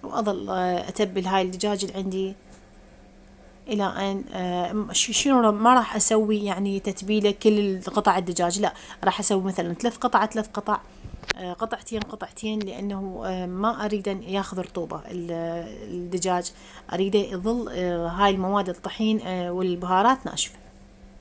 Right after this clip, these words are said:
هسه أجي أقلي. هنا عندي زيت، يعني كمية زينة من الزيت على مود، آه، تتغطى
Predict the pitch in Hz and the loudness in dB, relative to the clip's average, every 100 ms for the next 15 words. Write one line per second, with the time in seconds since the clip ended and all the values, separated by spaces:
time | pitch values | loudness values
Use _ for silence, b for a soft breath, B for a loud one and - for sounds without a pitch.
0 | - - - - - - - - - - | -20 -20 -20 -20 -20 -20 -20 -20 -20 -20
1 | - - 240 220 190 220 214 240 185 180 | -20 -6 2 4 4 0 0 0 -2 0
2 | 190 208 262 175 185 202 185 190 180 202 | 0 0 -2 -4 -2 -2 0 -2 -2 -2
3 | - - 165 - 180 240 262 - - - | -4 -6 -2 0 2 2 0 -4 -6 -12
4 | 143 170 170 165 165 - 180 180 175 185 | -8 -6 -6 -6 -8 -4 -2 0 2 0
5 | 170 170 175 165 190 269 - B B B | 0 -2 -2 2 4 4 0 B B B
6 | 196 202 214 202 196 185 180 180 - - | 4 6 6 4 0 0 0 0 -4 -8
7 | 190 208 226 226 | -2 0 2 2